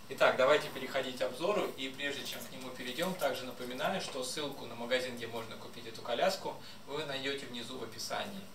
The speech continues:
И досмотреть это видео до конца, для вас будет приятный сюрприз. Про каждый блок мы поговорим с вами отдельно. Начнём с люльки, потом поговорим о прогулочном блоке,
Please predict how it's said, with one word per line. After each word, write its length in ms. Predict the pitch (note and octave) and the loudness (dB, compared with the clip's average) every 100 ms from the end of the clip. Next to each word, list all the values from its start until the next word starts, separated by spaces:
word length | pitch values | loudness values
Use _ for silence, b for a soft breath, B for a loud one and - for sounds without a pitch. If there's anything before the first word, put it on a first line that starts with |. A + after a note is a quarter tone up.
| B B - | B B -10
И 240 | C#3+ A#2+ - | -6 -4 -4
досмотреть 480 | C3 D3 D3 D#3 C#3 | -2 0 2 2 0
это 160 | B2+ | -2
видео 320 | B2 B2 A#2+ | -2 -4 -4
до 100 | A2 | -4
конца, 540 | A2 A#2+ A2+ D#3+ F3+ F#3 | -4 -4 0 4 4 2
для 120 | - A#2 | 0 4
вас 140 | C#3+ | 4
будет 240 | C#3 B2 | 2 -6
приятный 420 | - G#2+ A2 A2+ - | -8 -4 -4 -4 -6
сюрприз. 500 | - - G2+ - - - - - - | -8 -10 -10 -10 -10 -12 -14 -12 2
Про 120 | C3+ | 4
каждый 400 | - A3+ A3 C#3+ | 10 10 10 4
блок 240 | E3 A3 | 4 4
мы 80 | - | 4
поговорим 460 | - B2+ C3 C#3+ F3 | 0 4 8 8 4
с 100 | - | 2
вами 240 | C#3 C3+ | 2 2
отдельно. 540 | B2+ A#2+ B2 A2 G2+ G2+ | 0 -2 0 0 0 -2
Начнём 380 | B2+ B2+ C#3 A#2+ | 0 0 -2 -4
с 120 | - | -4
люльки, 280 | C#3+ F#3 - | -2 -2 0
потом 340 | C3 B2+ C3 | 4 4 2
поговорим 440 | A#2+ A#2+ A#2+ A#2+ A#2 | 0 2 2 2 0
о 60 | |
прогулочном 680 | - A#2 A2+ C#3 E3+ - F3 | -2 -2 0 0 0 -2 -2
блоке, 420 | F3 F3 E3+ E3+ | 6 6 6 -2